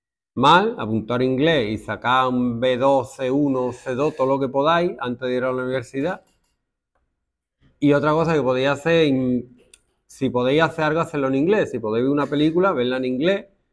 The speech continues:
Si podéis escuchar música, escuchar música en inglés. Si podéis leer libros, leer libros en inglés. Porque entonces es como si estuvieras allí. Venga. Eh, vamos a ver, temperatura. Espérate,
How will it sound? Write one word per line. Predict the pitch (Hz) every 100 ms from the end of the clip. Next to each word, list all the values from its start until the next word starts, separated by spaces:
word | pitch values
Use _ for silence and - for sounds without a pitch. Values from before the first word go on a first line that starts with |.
| _
Si | - 131
podéis | 117 117 127 127 127
escuchar | 127 127 127
música, | 123 151 139 120
escuchar | 110 110 117
música | 113 110 110
en | 107
inglés. | 110 147 160 160 -
Si | 135
podéis | 123 127 135
leer | 135 139
libros, | 175 160 123 113
leer | 123
libros | 131 127 123
en | 117
inglés. | 117 156 170 - _ _ _ _ _ _ _
Porque | 110 110
entonces | 104 110 127
es | -
como | 139
si | 135
estuvieras | 139 127 123 117 110
allí. | 135 175 - _ _ _ _ - - _ _ _ _ _ _ _ - - _
Venga. | 135 101 73 _ _ _ _ _ _ _ _ _ - _ -
Eh, | 139 147 147 147 147 147 - -
vamos | 165 165
a | 120
ver, | 113
temperatura. | 156 151 - 151 151 196 180 90
Espérate, | - 139 139 98 90